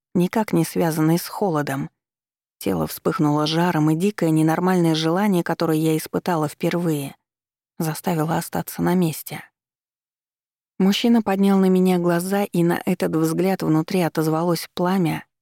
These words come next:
и накрыло с головой. Даже воздух, показалось, на какие-то мгновения закончился.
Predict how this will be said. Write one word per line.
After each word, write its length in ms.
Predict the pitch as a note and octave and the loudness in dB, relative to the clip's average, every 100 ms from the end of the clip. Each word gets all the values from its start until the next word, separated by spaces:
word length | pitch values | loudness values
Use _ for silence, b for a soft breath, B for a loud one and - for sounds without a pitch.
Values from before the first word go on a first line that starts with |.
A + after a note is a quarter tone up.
| _ | _
и 80 | - | 0
накрыло 460 | E3+ F#3+ - E3+ D3+ | 0 0 0 0 0
с 60 | |
головой. 600 | D#3 D3 D#3+ E3 D3 C#3+ _ _ _ _ _ _ | 0 0 -2 -4 -6 -10 _ _ _ _ _ _
Даже 320 | - E3 E3 F3+ | -2 0 0 0
воздух, 560 | G3+ G3 D#3+ C#3+ - - | 2 0 -2 -8 -12 -14
показалось, 560 | - D#3 D#3+ D3 D3 | -6 -2 -2 -2 -4
на 80 | D3+ | -6
какие-то 440 | D3 D#3 D#3+ D#3 D3+ | -6 -4 -6 -4 -2
мгновения 640 | D3+ D#3 D#3+ D3+ C#3 C#3 | 0 0 0 0 -4 -6
закончился. 840 | D3+ D#3 D#3+ D3+ - - - - | -6 -6 -6 -6 -8 -10 -14 -14